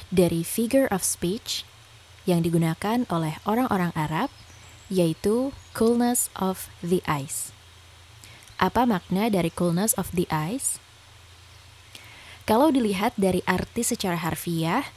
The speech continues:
maka kita bisa mengambil kulit pisang,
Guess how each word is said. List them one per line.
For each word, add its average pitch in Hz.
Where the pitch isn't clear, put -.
maka 185
kita 233
bisa 202
mengambil 170
kulit 165
pisang, 208